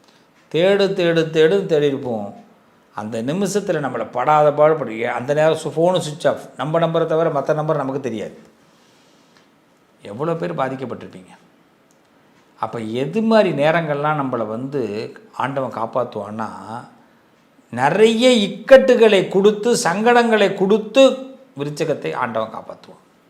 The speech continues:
ம-, மிகப்பெரிய இக்கட்டுகளையும் சங்கடங்களையும் சந்திக்காத விருச்சிக ராசியே கிடையாது.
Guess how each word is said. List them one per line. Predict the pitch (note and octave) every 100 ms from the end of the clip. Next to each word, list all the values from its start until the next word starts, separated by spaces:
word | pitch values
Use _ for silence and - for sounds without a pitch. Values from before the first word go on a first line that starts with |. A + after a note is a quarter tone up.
| _ _ _ _ _ _ _ _ _ _ _ _ _ _ _ _ - A#2+ - G#2
ம-, | A#2 C3
மிகப்பெரிய | C#3 E3+ G#3+ G#3 A#3+ B3+ A#3+
இக்கட்டுகளையும் | G#3+ A#3 A#3+ A3 G#3+ G#3+ A#3+ G#3+
சங்கடங்களையும் | F#3 G#3 A3+ A3 A3 A3+
சந்திக்காத | E3+ F#3+ A3 A#3 A3+ G3+
விருச்சிக | F3+ F#3 A3+ A3+
ராசியே | G#3+ G#3+ A3+ A3
கிடையாது. | D#3 D#3+ G3 D#3